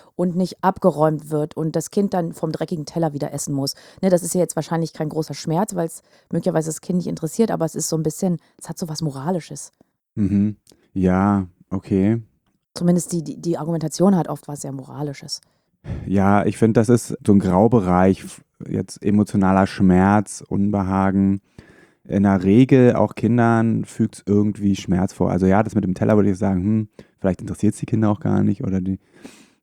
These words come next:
Speaker 2: die sind dann genervt, weil sie dann irgendwie den Teller wegräumen müssen. In der Regel ist es, würde ich noch hinzufügen, es ist gegen den Willen des anderen.
Speaker 1: Mhm.
Speaker 2: Also der sagt jetzt nicht, ich möchte bestraft werden.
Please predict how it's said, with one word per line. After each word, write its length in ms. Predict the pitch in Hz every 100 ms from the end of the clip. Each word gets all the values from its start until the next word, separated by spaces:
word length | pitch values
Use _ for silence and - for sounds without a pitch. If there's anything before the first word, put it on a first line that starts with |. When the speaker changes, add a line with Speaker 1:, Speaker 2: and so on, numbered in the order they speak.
| -
Speaker 2:
die 60 |
sind 180 | 92 92
dann 120 | 92 92
genervt, 400 | 90 98 110 -
weil 160 | 92
sie 100 | 92
dann 220 | 92 92
irgendwie 580 | 95 95 92 90 92 101 95 _ -
den 600 | 101 92 101 117 127 135 _ _
Teller 340 | - 107 104 95
wegräumen 840 | 98 95 95 98 98 95 98 98
müssen. 500 | 104 107 107 101 101 _ _ _ _ - _ _
In 60 | 95
der 100 | 95
Regel 260 | 110 123
ist 180 | - 110
es, 220 | 117 - -
würde 180 | 107 104
ich 60 |
noch 100 | 107
hinzufügen, 500 | 104 104 107 110 104
es 140 | 98 104
ist 160 | 98
gegen 260 | 98 110 107
den 280 | 104 98 90
Willen 400 | 107 101 90 85 _ _ _ _
des 140 | - -
anderen. 600 | - 87 175 87 87 170 -
Speaker 1:
Mhm. 260 | 214 208
Speaker 2:
Also 160 | 226 131
der 140 | 95
sagt 240 | 90 - -
jetzt 120 | 92
nicht, 100 | 95
ich 140 | 90 87
möchte 300 | 95 - 92
bestraft 600 | 90 - 90 87 85 -
werden. 320 | 87 87